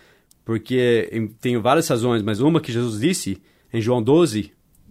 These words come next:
versículo quarenta e dois, quarenta e três, que eles amavam mais a glória dos homens do que a glória de Deus.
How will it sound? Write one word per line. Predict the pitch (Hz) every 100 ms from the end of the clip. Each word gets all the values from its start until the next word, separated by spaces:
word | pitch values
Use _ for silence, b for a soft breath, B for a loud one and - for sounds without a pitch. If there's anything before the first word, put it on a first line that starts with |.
| _ - _ -
versículo | 110 113 110
quarenta | 117 123 113
e |
dois, | 110 113
quarenta | 123 110
e |
três, | 110 139 135 b b b b _
que | 143
eles | 147
amavam | 151 135 139 160 135
mais | 131 180 175
a |
glória | 131 123 143 160
dos | 151 113
homens | 120 143 233 - - - _ _ _ _ _ _
do | 135
que | 127
a | 123
glória | 113 113
de | 123
Deus. | 127 110 -